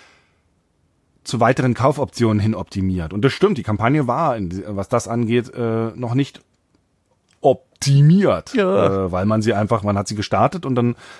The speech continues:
Speaker 1: äh, war sie da. Das einzige, sagen wir mal, so ein bisschen Verkaufsargument war in den letzten Jahren manchmal, dass man die Kampagne dann so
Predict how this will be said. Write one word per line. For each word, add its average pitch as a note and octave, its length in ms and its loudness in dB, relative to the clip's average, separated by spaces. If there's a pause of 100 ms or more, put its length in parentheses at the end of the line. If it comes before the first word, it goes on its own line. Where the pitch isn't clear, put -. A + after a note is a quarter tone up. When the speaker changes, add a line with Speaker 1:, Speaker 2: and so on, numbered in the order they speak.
(140)
Speaker 1:
äh, A2+ 60 -2
war A2+ 400 0
sie A2 100 -2
da. A#2 160 4
Das A2+ 100 -2
einzige, A2 320 0
sagen A2 120 2
wir A2+ 60 4
mal, A2 60 4
so G#2 100 -4
ein F#2 40 -10
bisschen G#2 220 -8
Verkaufsargument A#2+ 640 0
war A2 100 2
in A2+ 60 0
den A2 80 0
letzten A2 240 -6
Jahren G#2+ 100 0
manchmal, G#2+ 320 -2 (240)
dass G2 140 -8
man G#2 400 0
die G2+ 180 0
Kampagne A2 460 0
dann A2 240 2
so G#2+ 260 0